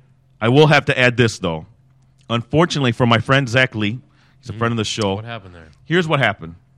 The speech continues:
Speaker 1: Unfortunately, he should have been our fifth. He should have been our fifth state champion at D one.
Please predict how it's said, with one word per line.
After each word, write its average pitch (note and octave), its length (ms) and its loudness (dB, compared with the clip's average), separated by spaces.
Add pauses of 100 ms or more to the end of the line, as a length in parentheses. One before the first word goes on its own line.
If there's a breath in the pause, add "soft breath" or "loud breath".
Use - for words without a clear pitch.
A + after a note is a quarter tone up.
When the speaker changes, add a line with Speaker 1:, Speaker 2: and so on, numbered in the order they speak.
(440)
Speaker 1:
Unfortunately, C#3 520 -6
he D#3+ 60 0
should F3 120 0
have D#3 80 4
been D3 80 4
our A2+ 100 2
fifth. - 500 -2
He D#3 60 -8
should E3 140 -2
have E3 40 -2
been D3 120 0
our F#2 80 -4
fifth - 280 -6
state G2+ 280 -10
champion G2 480 -10 (340 soft breath)
at F2 160 -12
D G#2+ 200 -2
one. F#2+ 360 -6